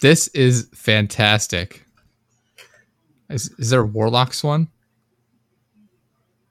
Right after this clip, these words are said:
This is great. <laughs> Uh, I like that the Warlocks <laughs> is about destroying the witches subreddit. <laughs>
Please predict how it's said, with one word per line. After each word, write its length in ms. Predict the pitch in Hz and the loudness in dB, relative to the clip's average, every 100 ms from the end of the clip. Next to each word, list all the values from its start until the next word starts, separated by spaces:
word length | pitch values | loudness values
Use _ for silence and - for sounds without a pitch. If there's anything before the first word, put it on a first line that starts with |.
| _ | _
This 180 | 117 - | -10 -8
is 80 | - | -10
great. 300 | - 92 - _ _ _ _ - | -8 -10 -10 _ _ _ _ -8
<laughs> 460 | - - - - 403 - - - - 311 - - - _ - - _ - - _ _ _ - _ _ _ - _ _ _ - - - - _ _ _ _ _ - | -4 -2 -2 -2 0 -2 -6 -16 -10 -10 -10 -12 -14 _ -14 -14 _ -14 -14 _ _ _ -20 _ _ _ -20 _ _ _ -20 -20 -20 -20 _ _ _ _ _ 0
Uh, 440 | 156 143 117 113 - _ - | 2 4 4 2 0 _ 0
I 120 | 147 | 4
like 160 | 160 180 | 6 6
that 60 | 185 | 4
the 80 | |
Warlocks 560 | 156 156 170 226 - - | 4 6 6 6 4 4
<laughs> 0 | |
is 120 | 190 | 4
about 420 | 156 151 160 139 - 175 180 - | 4 4 4 4 -2 -12 -12 -2
destroying 680 | 170 165 - - 208 190 202 | 2 4 4 6 6 8 8
the 80 | 160 | 8
witches 500 | 151 - 190 - 160 - | 6 6 4 4 4 4
subreddit. 520 | - - 143 127 117 - | 2 4 4 4 2 0
<laughs> 920 | 214 254 - 262 - 349 - - | 2 2 6 6 6 4 2 -4